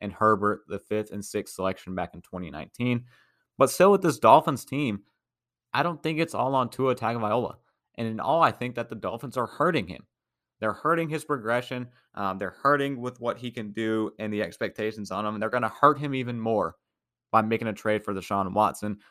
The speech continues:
although I do think that is the right move for this franchise going forward. I'm, it hates, it pains me, and it hurts to say it,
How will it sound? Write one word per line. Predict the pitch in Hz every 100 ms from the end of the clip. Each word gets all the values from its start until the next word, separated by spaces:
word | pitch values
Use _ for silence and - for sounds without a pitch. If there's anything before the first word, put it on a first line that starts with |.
| -
although | 110 110 110 113
I | 104
do | - 127
think | 123 120
that | 107 110
is | 101
the | 98
right | 95 98 90
move | 104 95 80 _ _ _ _
for | 135 135
this | 117
franchise | - 113 107 104 98
going | 104 98
forward. | - 101 98 95
I'm, | - 98 98 - -
it | 104 82
hates, | 117 131 - 104
it | - 104 -
pains | 127 135 139
me, | 127 127 -
and | 98
it | 90 -
hurts | - 127 -
to | 113
say | - 107
it, | 107